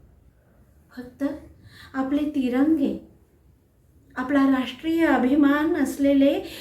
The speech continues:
स्वतंत्र भारताचे तिरंगी झेंडे.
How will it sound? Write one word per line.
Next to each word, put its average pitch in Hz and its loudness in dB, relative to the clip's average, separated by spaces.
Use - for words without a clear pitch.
स्वतंत्र 349 0
भारताचे 247 -2
तिरंगी 254 2
झेंडे. 196 -6